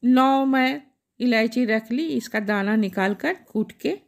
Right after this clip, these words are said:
उसका पाउडर मैं इसी में डाल दूँगी। और तीन चम्मच जैसा मैं बड़ा सौंफ रख ली,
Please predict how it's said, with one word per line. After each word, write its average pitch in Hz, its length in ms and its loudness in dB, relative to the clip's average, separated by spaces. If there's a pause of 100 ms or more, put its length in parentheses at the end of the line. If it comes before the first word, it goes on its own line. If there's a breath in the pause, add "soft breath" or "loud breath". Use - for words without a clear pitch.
(1000)
उसका - 200 -2
पाउडर 208 440 2
मैं 233 240 -2
इसी - 260 -6
में 208 200 0
डाल 190 260 0
दूँगी। 208 340 -2 (680 soft breath)
और - 40 0
तीन 381 340 0
चम्मच 302 380 2
जैसा 262 340 2
मैं 285 240 0
बड़ा 233 260 2
सौंफ 220 400 -4
रख 208 220 -6
ली, 285 180 -2